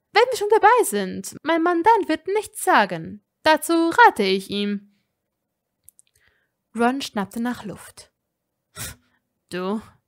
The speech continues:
du bist ein Anwalt? Hast du ein Problem damit, Weasley? spöttelte Draco, und Ron schien vor Wut noch mehr rot anzulaufen.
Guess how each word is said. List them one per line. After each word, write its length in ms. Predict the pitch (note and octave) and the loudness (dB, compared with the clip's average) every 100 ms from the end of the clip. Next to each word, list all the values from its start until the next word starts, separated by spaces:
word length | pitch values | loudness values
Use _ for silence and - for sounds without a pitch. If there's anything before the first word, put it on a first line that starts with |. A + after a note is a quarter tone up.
| _ - _ _ - B3+ - _ _ _ _ _ - - | _ -20 _ _ -8 -8 -8 _ _ _ _ _ -20 -20
du 340 | - F3+ G3+ | -12 -6 -6
bist 260 | G#3+ A3+ - | -4 -4 -4
ein 120 | A#3 | -4
Anwalt? 640 | A3 A3+ B3 C4 C#4+ - - _ _ _ _ _ _ _ _ | -2 0 2 2 0 -12 -20 _ _ _ _ _ _ _ _
Hast 380 | - F#3 F#3 - | -6 -4 -4 -2
du 40 | |
ein 140 | F#3+ F#3+ | -2 -2
Problem 420 | - F#3 G#3+ C4 | -6 -4 -2 -2
damit, 480 | G3 E3 D#3+ - - | -4 -8 -12 -18 -18
Weasley? 920 | F3 E3+ F3 F3 E3+ F3+ F#3 G#3+ A3 _ _ _ | -14 -8 -4 -4 -6 -10 -12 -14 -18 _ _ _
spöttelte 540 | - - A#3 G#3+ G3 F3+ | -18 -6 -6 -6 -10 -10
Draco, 600 | G3+ G3 G3 A3 A3 G#3+ _ _ _ _ | -4 -4 -4 -6 -8 -10 _ _ _ _
und 300 | C4+ C4 B3+ | -10 -8 -4
Ron 200 | C4+ C4+ | -6 -6
schien 200 | - C#4 | -10 -10
vor 300 | - C#4+ B3 | -8 -8 -6
Wut 300 | G#3+ G#3+ - | -8 -8 -10
noch 280 | B3+ C4+ - | -10 -10 -6
mehr 260 | B3+ G3 E3 | -4 -4 -6
rot 240 | F3 F3 | -10 -10
anzulaufen. 880 | E3+ F3 F#3 F3 E3+ E3+ - F#3+ G3+ | -10 -10 -10 -10 -12 -14 -20 -20 -20